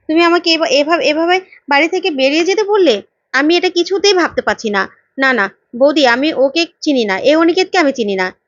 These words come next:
এ বলে কান্নাকাটি শুরু করলে অনিকেত বলতে থাকে, "অহনা, কান্নাকাটি বন্ধ করো, দূর, আমার আর ভালো লাগছে না, এসব আমি আর সহ্য করতে পারছি না।" এই বলে অনিকেত বলতে থাকে, "তিশা, অহনাকে সামলাও, আমি যাই, শ্যামলী দেখ-,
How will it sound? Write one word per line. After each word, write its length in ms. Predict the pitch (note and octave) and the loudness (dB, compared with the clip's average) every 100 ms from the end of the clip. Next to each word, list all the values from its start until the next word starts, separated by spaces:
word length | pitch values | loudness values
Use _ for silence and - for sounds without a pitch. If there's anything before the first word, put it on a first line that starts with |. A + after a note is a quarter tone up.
| - | -6
এ 80 | D4+ | -2
বলে 180 | E4+ F4+ | 0 0
কান্নাকাটি 420 | E4+ D#4+ F4 F4+ | 0 0 0 -2
শুরু 200 | E4+ F4 | -2 -2
করলে 220 | F4 D4+ C4 | 0 2 2
অনিকেত 260 | B3 A#3+ | 2 -2
বলতে 180 | A3 G#3+ | -4 -6
থাকে, 240 | A3 G3+ G3+ | -8 -6 -4
"অহনা, 360 | G#3 B3+ C#4+ G#3 - _ _ | -2 0 0 0 -4 _ _
কান্নাকাটি 360 | D4+ D#4 F#4 E4+ | -2 0 2 0
বন্ধ 240 | C#4 C4 | 2 0
করো, 220 | C4 A3 F#3+ | -2 -2 -2
দূর, 220 | G3 E4 | -2 0
আমার 200 | F4+ C#4+ D4+ | 2 2 2
আর 120 | D#4 | 2
ভালো 200 | C#4+ B3 | 2 0
লাগছে 280 | A3+ G#3+ A3+ | 0 -4 -8
না, 120 | F#3+ - _ _ | -10 -12 _ _
এসব 240 | - D4+ F#4+ | -6 -2 0
আমি 180 | F4 E4+ | 2 2
আর 80 | E4+ | 0
সহ্য 240 | E4+ C4+ C#4 | 0 -2 0
করতে 200 | B3 B3 | -2 -2
পারছি 280 | G3+ G3 A3 | -6 -6 -8
না।" 120 | F#3 F#3 _ _ | -8 -10 _ _
এই 160 | C4+ D#4+ | 0 0
বলে 200 | F4 F#4 | 2 2
অনিকেত 380 | F#4+ F4+ E4+ C4+ - _ A#3+ | 4 2 2 0 -2 _ -4
বলতে 220 | A#3+ A3+ | -2 -2
থাকে, 260 | A3+ G#3+ G3+ - | -4 -6 -8 0
"তিশা, 240 | D#4 G4+ G4+ | 0 0 -2
অহনাকে 400 | C4+ D4 C#4 C#4 | 0 0 0 0
সামলাও, 420 | D4 B3 G3 F3+ F#3 - | -2 -2 -2 -2 -4 -8
আমি 200 | A#3 C4 C#4+ | -4 -2 0
যাই, 200 | A3+ F#3 - - | 0 -2 -6 -20
শ্যামলী 380 | - C4+ B3 C#4 | -4 -2 0 0
দেখ-, 360 | C4 G#3 A#3+ | -2 -4 -4